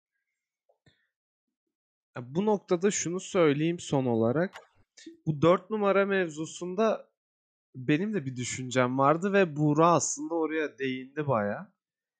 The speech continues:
Pe-, kısaların penetre şansı ve rebound katkısı ve savunma katkısı. Yani benim de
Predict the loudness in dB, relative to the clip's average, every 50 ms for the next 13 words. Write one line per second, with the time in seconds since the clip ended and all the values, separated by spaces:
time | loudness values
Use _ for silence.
0 | _ _ _ _ _ -2 -2 -2 -2 _ -6 0 4 6 6 8 6 6 4 4
1 | 4 4 4 4 4 2 4 2 2 2 4 0 -2 -2 -2 -4 -8 -12 -14 -16
2 | _ _ _ _ _ _ _ _ _ _ _ _ _ _ _ _ _ _ _ _
3 | 4 4 6 6 4 2 -2 _ _ -8 -4 0 2 4 6 6 6 6 4 2
4 | -2 -10 -18 -14 -6 -4 -4 -4 -4 -8 -12 -10 -8 -8 -8 -8 -10 -10 -12 -16
5 | _ _ 0 0 0 4 4 2 2 2 0 -2 -4 -6 -6 -8 -14 -16 -16 _
6 | _ -16 -16 -16 -16 -18 _ _ _ _ _ _ _ _ _ 2 2 2 4 4
7 | 0 0 -2 -8 _ _ _ _ _ _ _ _ _ _ _ _ 4 6 6 4
8 | 0 2 6 6 8 8 8 4 0